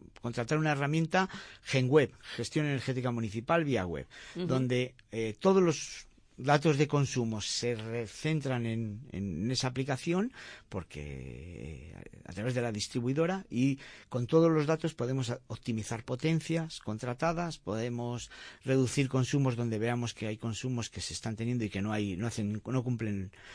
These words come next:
Speaker 1: lo que llaman consumos de la no producción.
Speaker 2: Ujú.
Speaker 1: En, en fin,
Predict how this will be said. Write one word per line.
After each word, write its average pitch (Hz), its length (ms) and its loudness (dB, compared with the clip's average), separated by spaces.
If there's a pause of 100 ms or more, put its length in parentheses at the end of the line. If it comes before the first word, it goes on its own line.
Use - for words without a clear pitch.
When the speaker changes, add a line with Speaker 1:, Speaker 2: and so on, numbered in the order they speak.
(180)
Speaker 1:
lo 110 120 -4
que 113 140 0
llaman 120 320 -2
consumos 117 440 -2
de 113 100 -2
la 107 120 -2
no 117 140 -2
producción. 156 640 0 (140)
Speaker 2:
Ujú. 196 220 -6
Speaker 1:
En, 135 220 -4
en 117 80 -8
fin, 117 300 -4